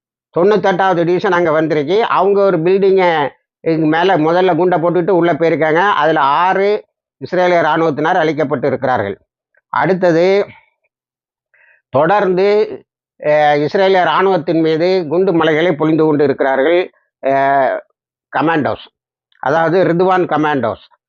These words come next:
அடுத்தது மரன் அல் ராஸ் என்ற பகுதியில் ஊடுருவி இருக்கிறார்கள். அங்கேயும் முப்பதுக்கு பே-, மே-, மே-, மேற்பட்டவர்களை கொலை செய்து இருக்கிறார்கள்.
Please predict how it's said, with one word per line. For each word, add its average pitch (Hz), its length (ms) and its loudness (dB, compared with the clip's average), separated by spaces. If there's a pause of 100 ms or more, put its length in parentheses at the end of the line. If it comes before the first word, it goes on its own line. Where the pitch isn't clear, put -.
(180)
அடுத்தது 180 760 0 (260)
மரன் 180 500 0
அல் 170 180 0
ராஸ் 156 360 -2
என்ற 165 280 0
பகுதியில் 160 580 -2
ஊடுருவி 160 460 0
இருக்கிறார்கள். 147 720 0
அங்கேயும் 170 540 0
முப்பதுக்கு 156 480 -2
பே-, 151 300 4
மே-, 135 200 2
மே-, 139 320 2
மேற்பட்டவர்களை 139 800 0
கொலை 151 200 0
செய்து 135 240 0
இருக்கிறார்கள். - 520 -4